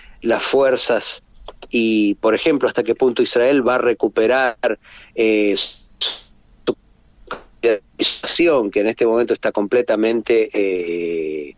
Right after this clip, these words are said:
completamente golpeada, completamente, eh, alterada por lo que pasó el sábado, eh, va a influir sobre la forma en que se, eh, piense lo que hacer con,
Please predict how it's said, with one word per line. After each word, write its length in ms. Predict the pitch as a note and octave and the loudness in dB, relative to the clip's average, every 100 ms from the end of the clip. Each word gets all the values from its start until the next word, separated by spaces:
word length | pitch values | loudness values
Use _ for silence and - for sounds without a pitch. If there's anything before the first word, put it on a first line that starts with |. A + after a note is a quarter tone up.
| - - - | -20 -18 -6
completamente 720 | A2+ C3 C3+ B2+ B2+ C3 B2+ | -4 -2 0 0 0 0 0
golpeada, 680 | A2 G#2 D3 D#3+ C#3 A2 G#2 | 2 2 0 2 2 0 -2
completamente, 1120 | F#2 G2 A2 G#2 A2 A#2 A2 A2+ G#2 G2+ F#2+ | -6 -4 -2 -2 -2 -2 0 0 0 -4 -2
eh, 60 | G2+ | -2
alterada 680 | G#2+ G#2 G#2+ D3+ C#3 G#2+ | -2 0 0 2 2 0
por 220 | - G#2 A2 | 0 -2 -2
lo 120 | G#2 | -2
que 100 | G2+ | -4
pasó 360 | F#2+ - A#2+ | -4 -2 0
el 100 | G2+ | 0
sábado, 580 | - D#3+ C#3 A2 G#2+ B2+ - - - - - | -2 0 0 2 0 -2 -6 -20 -20 -16 -2
eh, 540 | A#2 G#2+ G#2 G2+ G#2+ G#2 G2+ - A#2+ | 0 2 2 2 0 -2 -12 -10 -2
va 100 | D#3 | 0
a 40 | F#3 | 2
influir 500 | F#3 F#3+ F#3 F#3+ F3 | 2 2 2 2 2
sobre 320 | D#3+ D3+ D3 | 0 2 2
la 120 | A#2+ | 0
forma 340 | - C3+ C3+ | 0 0 2
en 80 | B2+ | 0
que 160 | A#2 A2+ | 0 -2
se, 340 | - A2+ A2+ - - - | 0 0 0 -4 -20 -6
eh, 560 | A2 G#2+ G#2 G2 G2 G2 | -2 0 2 2 0 0
piense 680 | - D3 C#3 B2+ - A2+ A2+ _ - - - | 0 2 2 0 2 0 0 _ -20 -14 -2
lo 200 | A#2 A2 | 0 2
que 180 | D3 | 0
hacer 440 | C3 - B2 A#2 A2 | 0 0 0 0 0
con, 360 | A2 A2 A2 | 0 0 -2